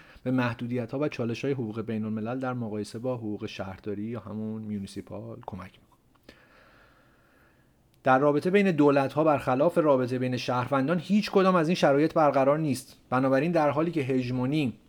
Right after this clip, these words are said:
هم در س-، عرصهٔ ملی و هم در عرصهٔ بین‌المللی عمل می‌کنه و بنا به تعریف همیشه اجبار و رضایت رو با هم ترکیب می‌کنه، در سطح بین‌المللی ای-، اجبار در بیشتر موارد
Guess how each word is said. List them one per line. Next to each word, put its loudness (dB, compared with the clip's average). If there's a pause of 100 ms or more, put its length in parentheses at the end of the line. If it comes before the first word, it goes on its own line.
(140)
هم 2
در 4
س-، -6
عرصهٔ -2
ملی 0
و -4
هم -2
در 2
عرصهٔ 0
بین‌المللی 2
عمل 2
می‌کنه -2
و -2
بنا 4
به 4
تعریف -2
همیشه 0
اجبار 4
و -4
رضایت 0
رو 0
با 0
هم -4
ترکیب -4
می‌کنه، -6 (840)
در 0
سطح -2
بین‌المللی -2
ای-، -6 (100)
اجبار 2
در 2
بیشتر -4
موارد -2